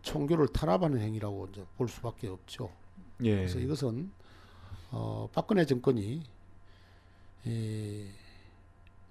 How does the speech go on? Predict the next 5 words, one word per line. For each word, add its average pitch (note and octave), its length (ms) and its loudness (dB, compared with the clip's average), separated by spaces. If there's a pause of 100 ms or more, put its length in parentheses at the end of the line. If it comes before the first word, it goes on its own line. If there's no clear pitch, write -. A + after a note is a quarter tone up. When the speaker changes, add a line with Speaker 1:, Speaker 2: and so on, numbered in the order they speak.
Speaker 1:
자신의 C3+ 1040 4
정권을 F#3+ 420 4
안위를 D#3 480 6
위해서는 A2+ 540 0 (800)
종교까지도, C#3 1300 2